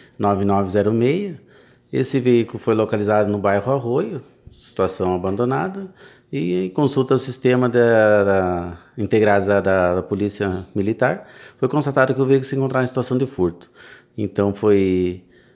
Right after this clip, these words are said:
o veículo foi removido através do guincho para o pátio do guincho, bem como o registro de ocorrência confeccionado para fins de, ah, procedimento do inquérito policial civil.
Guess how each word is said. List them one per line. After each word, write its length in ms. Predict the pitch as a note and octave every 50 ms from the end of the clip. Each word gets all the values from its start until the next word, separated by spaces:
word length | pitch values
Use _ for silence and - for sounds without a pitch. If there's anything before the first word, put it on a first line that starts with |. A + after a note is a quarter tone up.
| _ _ _
o 220 | - D#3 G2+ F#2+ F#2
veículo 360 | F#2 G#2 G#2 G2+ G2 - -
foi 140 | - G#2 F#2+
removido 560 | G#2 G#2 F#2+ G2+ G2+ F#2+ F#2 G2+ G2+ F#2+ G2
através 380 | F#2+ - G2+ F2 F#2+ F#2 F2+
do 100 | E2+ G2
guincho 560 | F#2 E2 F#2 F#2+ G2 F#2+ - - F2+ E2+ D#2+ - _ _ _ _ _ _ _ _ - _ _ -
para 160 | G2+ G2 F#2+
o 20 |
pátio 320 | - - F2 E2+ - G2 F#2
do 80 | G#2
guincho, 400 | G2+ G#2+ A#2+ D3+ F#3 D#3 - D#3
bem 160 | C#3 C#3+ D#3
como 240 | D3+ - C#3 C#3 D3
o 40 | C#3+
registro 400 | B2+ C3 B2+ A#2+ B2 A#2+ - B2+
de 40 | B2
ocorrência 460 | - B2 A#2 A2+ A#2 A#2 - B2+ A#2+
confeccionado 760 | - - B2 A#2+ - A#2 - - A#2+ G#2+ G2+ G2 G2+ A2+ A2
para 160 | - B2 G#2+
fins 240 | - - G#2 G2+ G2
de, 300 | G#2 A2 A2 A2 A2+ A2 - _ _ _ - - - - - _ -
ah, 760 | G2 F#2+ F#2+ F#2+ F#2 F#2 F2+ F2+ F2+ F2 F2 E2+ E2 E2 D#2+ -
procedimento 540 | - F#2 - F2+ F#2 G2+ G2 G2 G2 F2+ -
do 80 | G#2+
inquérito 420 | G#2 G2 - G2+ F#2 F#2 - - -
policial 520 | G#2 F#2+ F#2 - - - E2 E2 E2+ F2+ - - - - - _ _ _ _
civil. 480 | - - - A2 F#2 F2 D#2+ D2 C#2+